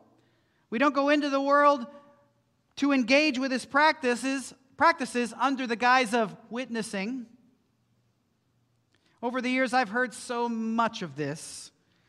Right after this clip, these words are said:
so many excuses from professing Christians as to why it's permissible for them to be engaged in worldliness and sinful conduct, "Because I'm a witness," they'll say.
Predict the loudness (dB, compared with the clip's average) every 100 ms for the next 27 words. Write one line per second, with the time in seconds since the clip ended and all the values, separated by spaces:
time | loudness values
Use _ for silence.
0 | _ _ _ _ -6 -2 0 0 0 -2
1 | -4 -10 -4 -4 -2 0 0 -4 -20 -8
2 | -4 -4 -4 -4 -2 -4 -2 -6 -6 -4
3 | -2 -2 -4 -4 -6 -10 -10 0 0 0
4 | -4 -2 2 4 4 2 -4 -6 -4 -2
5 | -2 -4 -2 -2 -2 0 0 -2 -4 -4
6 | -2 -4 -8 -20 _ -4 -2 0 4 4
7 | 2 -4 -4 -2 -2 0 2 0 -2 -2
8 | -4 -6 -6 -6 -6 -4 -6 -2 0 0
9 | 0 -2 -4 -20 _ _ _ -14 -2 0
10 | 0 -4 -20 -6 0 2 2 2 2 2
11 | 0 -2 -2 -2 -4 -6 -8 -10